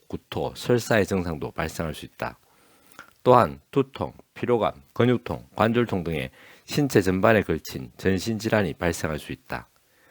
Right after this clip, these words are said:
전신질환의 반응에 의해 보통 열이 난다. 폐염증이 광범위하게 발생하여 폐 일 차 기능인 산소 교환에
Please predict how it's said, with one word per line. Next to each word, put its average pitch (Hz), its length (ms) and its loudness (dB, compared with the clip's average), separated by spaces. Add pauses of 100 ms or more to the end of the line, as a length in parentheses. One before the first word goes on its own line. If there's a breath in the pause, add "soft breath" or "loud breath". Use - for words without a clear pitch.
(160 soft breath)
전신질환의 120 720 4
반응에 95 440 0
의해 73 360 -2 (120)
보통 101 360 -2
열이 101 140 2
난다. 64 440 -8 (640 soft breath)
폐염증이 107 800 4
광범위하게 104 680 2
발생하여 87 600 -2
폐 123 200 0
일 120 180 -2
차 123 160 0
기능인 85 400 -4
산소 117 460 -2
교환에 78 440 0